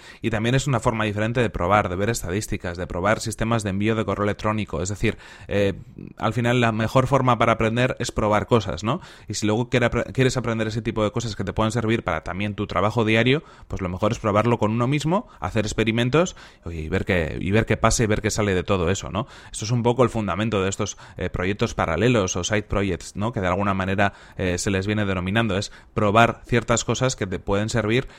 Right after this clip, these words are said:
primero, pues, eh, quizás para tener algún tipo de ingresos o algún tipo de monetización o algún tipo de negocio, pero también para aprender nuevas técnicas que puedas llegar a utilizar en tu día a día, en tu, en tu trabajo con clientes, ¿no? Eh, esto es interesante. Yo creo que es una de las cosas que,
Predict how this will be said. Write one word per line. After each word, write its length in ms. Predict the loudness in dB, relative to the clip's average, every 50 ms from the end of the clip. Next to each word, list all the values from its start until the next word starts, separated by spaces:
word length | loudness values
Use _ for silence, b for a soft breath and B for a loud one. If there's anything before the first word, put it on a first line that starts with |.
| B B B _
primero, 400 | -2 0 2 2 2 0 0 -2
pues, 220 | -8 -16 -16 -14
eh, 300 | -14 -12 -12 -12 -14 -10
quizás 300 | -8 -6 -4 -4 -6 -4
para 320 | -4 -6 -6 -4 -6 -10 -10
tener 360 | _ -8 -4 -2 -2 0 0
algún 280 | 0 0 -2 -2 -2 -4
tipo 240 | -2 -2 0 0
de 100 | 0 0
ingresos 480 | 0 2 2 2 2 2 0 -2 0 0
o 60 | -2
algún 180 | -2 -2 -2 -2
tipo 240 | -2 -2 0 0 0
de 80 | 0
monetización 760 | 0 -4 -4 -6 -6 -8 -8 -10 -4 0 0 2 2 0 -2
o 200 | -4 -4 -2 -4
algún 240 | -4 -4 -4 -4 -4
tipo 220 | -4 -2 0 0 0
de 60 | 0
negocio, 300 | 0 -2 0 0 0 0
pero 140 | 0 -2 -2
también 260 | -4 -4 -4 -2 0
para 140 | 2 2 2
aprender 480 | 2 2 0 0 2 2 0 0 0 B B B B B
nuevas 300 | -2 0 0 0 0 0
técnicas 520 | -2 -2 0 -2 0 0 0 0 0 -4 B B B B B B
que 220 | -4 -2 -2 -2 -2
puedas 380 | -2 -4 -2 -2 -2 -4 -6
llegar 300 | -8 -6 -4 -2 0 0
a 40 | -2
utilizar 500 | -2 -2 -2 -4 -2 0 0 0 0 0 B B B B B
en 160 | -6 -4 -2
tu 140 | -2 -2 0
día 180 | 2 2 2 2
a 40 |
día, 220 | 2 2 2 2 0
en 100 | 0 -2
tu, 260 | -4 -4 -4 -4 -4
en 80 | -6 -6
tu 100 | -6 -4
trabajo 380 | -2 -2 -2 0 0 -2 0
con 160 | 0 -2 -2
clientes, 500 | -4 -4 -4 -2 -4 -4 -4 -6 -8 -4
¿no? 180 | -4 -4 -4 B B B B B -10 B
Eh, 160 | -6 -6 -6 -6 -4
esto 240 | -4 -4 0 2 2
es 100 | 2 2
interesante. 640 | 2 2 0 0 0 -2 -4 -4 -4 -4 -4 -2
Yo 140 | -2 0 2
creo 160 | 2 2 2
que 60 | 2
es 100 | -2 0
una 120 | -2 0 0
de 100 | 2 0
las 180 | 0 -2 -4
cosas 240 | -2 -2 -2 -2 0
que, 240 | 0 0 0 0